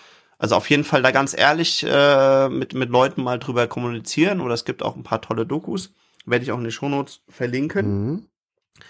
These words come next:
Speaker 1: Und das zweite, erste, was ich persönlich empfehlen würde, wäre tatsächlich die Vier-Stunden-Woche.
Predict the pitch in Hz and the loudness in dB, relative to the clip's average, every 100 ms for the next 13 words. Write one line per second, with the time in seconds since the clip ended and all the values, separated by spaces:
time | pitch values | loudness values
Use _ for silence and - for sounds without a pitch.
0 | - - - - 143 131 - 127 143 190 | -20 -20 -20 -2 0 0 0 4 4 4
1 | 196 190 180 - 147 160 165 160 139 135 | 4 4 4 4 4 4 2 0 2 0
2 | - - - - 175 147 151 151 135 123 | 0 0 0 0 0 2 0 0 -2 -2
3 | 135 127 123 123 127 120 117 123 127 120 | 0 0 0 -2 -2 -4 -4 -8 -12 -12
4 | - 113 - - 170 294 185 180 196 302 | -14 -8 -8 0 0 0 -2 -2 0 -2